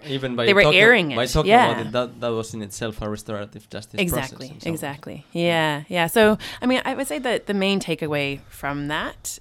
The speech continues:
Speaker 2: from my study, was that, um, it doesn't have to be restorative justice, but I think we have to really think through what is our intention in using whatever approach we're using. Is it to, um,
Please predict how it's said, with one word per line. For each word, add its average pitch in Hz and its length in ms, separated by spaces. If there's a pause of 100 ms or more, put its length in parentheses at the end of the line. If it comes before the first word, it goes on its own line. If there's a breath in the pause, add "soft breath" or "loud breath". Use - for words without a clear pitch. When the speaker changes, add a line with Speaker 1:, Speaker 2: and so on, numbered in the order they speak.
(140)
Speaker 2:
from 165 180
my 151 100
study, 151 360
was 147 200
that, 139 360 (560 loud breath)
um, 147 480 (300)
it - 120 (1300 loud breath)
doesn't 262 260
have 165 200
to - 80
be 147 100
restorative 147 420
justice, 170 560
but 196 220 (160)
I 196 100
think 220 200
we 208 80
have 185 180
to 190 80
really 170 200
think 160 200
through 160 160
what 185 140
is 208 120
our 175 120
intention 151 460
in 143 120
using 143 320
whatever 131 280
approach - 400
we're 143 80
using. 127 400
Is 208 160
it 233 200
to, 175 400 (500 loud breath)
um, 143 500